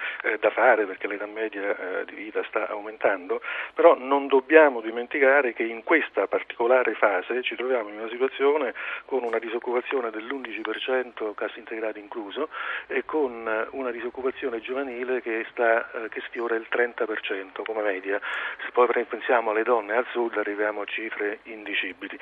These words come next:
Beh, questo significa che se noi oggi obblighiamo le persone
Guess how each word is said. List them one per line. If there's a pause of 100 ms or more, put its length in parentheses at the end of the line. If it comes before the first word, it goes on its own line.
(320)
Beh,
questo
significa
che
se
noi
oggi
obblighiamo
le
persone